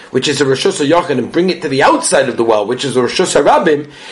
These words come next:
is an Issa of Hitzah from Rishus to Rishus. Memela Chazal made a special takana for the Oile Regalim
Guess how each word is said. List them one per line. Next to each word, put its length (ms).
is 180
an 80
Issa 260
of 60
Hitzah 520
from 140
Rishus 380
to 60
Rishus. 420
Memela 480
Chazal 360
made 160
a 60
special 520
takana 460
for 120
the 80
Oile 260
Regalim 540